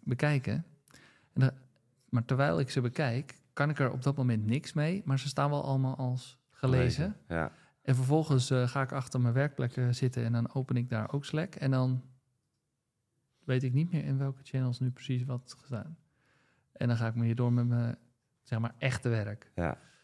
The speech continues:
Speaker 2: ja, ja.
Speaker 1: En vervolgens is dat heel frustrerend voor onze projectmanager bijvoorbeeld. Die, eh, die zegt, "Ja, ik heb je daar gementioned en daar en daar, daar moet je... Uit, hoezo weet je dat dan niet?" Ik, "Ja,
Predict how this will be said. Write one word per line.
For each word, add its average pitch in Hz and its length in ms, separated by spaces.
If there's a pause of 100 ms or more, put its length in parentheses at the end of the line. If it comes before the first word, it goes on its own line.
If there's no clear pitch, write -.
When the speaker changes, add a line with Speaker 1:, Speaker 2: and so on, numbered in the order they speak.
Speaker 2:
ja, 78 340
ja. 71 320
Speaker 1:
En 135 100
vervolgens 127 540
is 117 80
dat 117 140
heel 113 200
frustrerend 117 560
voor 120 120
onze 110 360
projectmanager 113 580
bijvoorbeeld. 120 420
Die, 117 320
eh, 117 300 (460)
die 113 120
zegt, 113 120
"Ja, 120 200
ik 110 120
heb 123 120
je 127 80
daar 123 160
gementioned 135 560
en 117 100
daar 123 300
en 127 80
daar, 123 220
daar 127 280
moet 135 200
je... - 80
Uit, 135 200 (260)
hoezo 139 400
weet 147 200
je 139 60
dat 120 140
dan 113 140
niet?" 110 240
Ik, 101 120
"Ja, 92 260